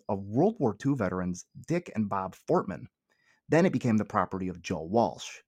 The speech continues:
who towards the end of the nineteen seventies changed the name of the establishment to the Mokena Inn. He sought to usher in an era of change to the old landmark, as the bar had recently been saddled with something of an unsavory reputation.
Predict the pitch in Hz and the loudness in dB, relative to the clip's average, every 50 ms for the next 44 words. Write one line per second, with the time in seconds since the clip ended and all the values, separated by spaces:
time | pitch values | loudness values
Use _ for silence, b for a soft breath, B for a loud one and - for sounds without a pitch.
0 | b b b b b b b - - 120 113 110 95 110 - - 120 147 190 214 | b b b b b b b -4 0 2 2 2 2 0 -2 2 4 4 6 6
1 | 220 190 156 139 135 117 - - 107 95 - - 135 143 139 131 101 85 76 71 | 4 4 4 2 2 0 0 0 0 0 0 2 2 2 2 2 0 -2 -4 -6
2 | - - - _ b b b b b b b - - 175 220 240 226 - 180 143 | -10 -12 -14 _ b b b b b b b -2 2 6 6 6 6 6 6 6
3 | 127 113 113 107 - 98 101 107 101 95 - - 92 90 82 87 85 - 87 90 | 6 6 6 4 2 0 -2 0 0 -2 -2 -2 -4 -4 -4 -6 -8 -8 -8 -8
4 | 80 - _ - - 95 87 87 87 - _ _ 85 95 104 95 95 95 92 90 | -8 -10 _ -8 -6 -4 -4 -4 -6 -10 _ _ -8 -4 -2 0 0 -2 -4 -6
5 | - - - 120 110 107 107 101 - _ _ - 101 92 80 65 58 - - _ | -6 -2 2 4 4 4 2 0 -4 _ _ -6 -6 -6 -6 -8 -12 -16 -20 _
6 | _ _ _ _ _ _ _ _ b b b b b b b 139 139 - - 220 | _ _ _ _ _ _ _ _ b b b b b b b -2 -2 2 2 2
7 | 269 277 - - - 147 151 - - 143 135 127 127 117 - _ _ _ _ _ | 2 2 0 0 0 0 0 0 2 2 4 4 2 0 -2 _ _ _ _ _
8 | - 143 175 208 220 - - - - - - 143 160 170 156 - - 120 92 98 | -2 2 2 2 2 0 -2 -8 -10 -6 -2 0 0 0 0 -2 -4 -6 -4 -4
9 | - - 98 101 92 92 92 90 87 85 80 78 65 50 - _ _ B B B | -4 -4 -4 -4 -4 -4 -4 -6 -6 -6 -8 -10 -12 -14 -18 _ _ B B B
10 | B B B B B 120 123 120 156 139 175 180 202 190 160 135 123 139 202 233 | B B B B B -4 -2 -2 0 2 4 4 4 2 0 -2 0 2 2 2
11 | 226 - 170 117 123 113 117 113 107 - - 107 104 107 104 104 107 104 - - | 2 0 0 0 0 0 2 0 0 0 -2 -2 -2 -2 -2 -2 -2 -4 -4 -6
12 | - - - - 240 247 247 233 - 156 135 120 113 113 107 - 117 117 113 - | -8 -10 -4 2 2 4 4 4 4 4 4 4 4 2 2 2 2 2 2 2
13 | - - 117 113 107 98 101 98 90 95 87 - - - - - 123 117 113 - | 2 0 0 0 0 -2 -4 -4 -4 -4 -6 -8 -10 -12 -8 -4 -4 -4 -4 -4
14 | 85 69 57 | -8 -10 -10